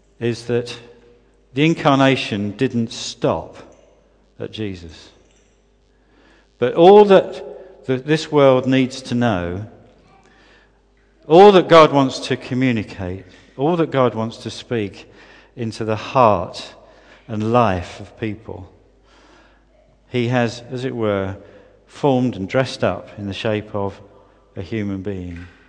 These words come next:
But that human being has now taken on corporate form. We are the incarnation for our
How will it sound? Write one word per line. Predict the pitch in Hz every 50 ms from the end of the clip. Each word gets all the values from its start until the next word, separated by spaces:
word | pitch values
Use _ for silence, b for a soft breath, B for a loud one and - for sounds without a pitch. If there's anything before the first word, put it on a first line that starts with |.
| b b b b b b b b
But | b 120 117
that | 127 123
human | 123 - 151 156 160 160 156 147
being | 131 135 117 104 101 95 92 90
has | 98 104 98 113
now | 113 110 110
taken | 107 - - 113 110 107 - 117 107
on | 101 98 95 95 98 95 95 B B B B B B B B B
corporate | - - 143 131 113 - - - 107 98 -
form. | - - - 104 95 92 85 82 82 82 - - b b b b b b b b b b b b b b b b b b b b b b b b b b b b b b b b b 55 b b b b b b _ _ _ _ _ _ _ _ _ _ - - - -
We | 123 143 147 135 104 95 95 98 95 95 - - - - -
are | 120 113 113 110 110 110 101 101 101 - - - _ _ _ _ _ _ _ _ _ _ _
the | - 110 110 110
incarnation | 107 107 101 - - 104 101 101 101 101 92 92 - - 101 95 95 92 90 87 - _ b b b b b b b b
for | _ - - - 117 104 101 104 104
our | 104 101 104 101 101 101 101 98 95 92